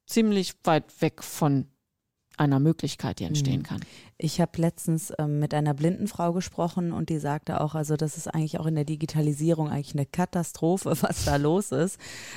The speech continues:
Speaker 2: Ähm, sie ist selbst auch Journalistin und hat gesagt, na ja, also die Leute vergessen schlicht, wenn die, wenn die ein Bild einfügen auf der Homepage, dann noch diese
Speaker 1: Ein
Speaker 2: das
Speaker 1: Alttext.
Speaker 2: Genau, genau,
Speaker 1: Mhm.
Speaker 2: anzusetzen, weil die eben,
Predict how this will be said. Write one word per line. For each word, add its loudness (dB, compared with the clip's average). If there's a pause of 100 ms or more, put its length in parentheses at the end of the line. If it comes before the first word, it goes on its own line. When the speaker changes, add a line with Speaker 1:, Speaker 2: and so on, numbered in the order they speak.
(100)
Speaker 2:
Ähm, 4
sie 2
ist -2
selbst 0
auch 2
Journalistin 4
und 2
hat 2
gesagt, 2
na 4
ja, 6
also 0 (380)
die -2
Leute 2
vergessen 4
schlicht, -2
wenn 4
die, 2
wenn 2
die 0
ein 0
Bild 6
einfügen 2
auf 0
der 0
Homepage, 4
dann 2
noch 0
diese 2 (280)
Speaker 1:
Ein 2
Speaker 2:
das 2
Speaker 1:
Alttext. 0 (180)
Speaker 2:
Genau, 4 (200)
genau, 4
Speaker 1:
Mhm. -6
Speaker 2:
anzusetzen, 0
weil 6
die 0
eben, 4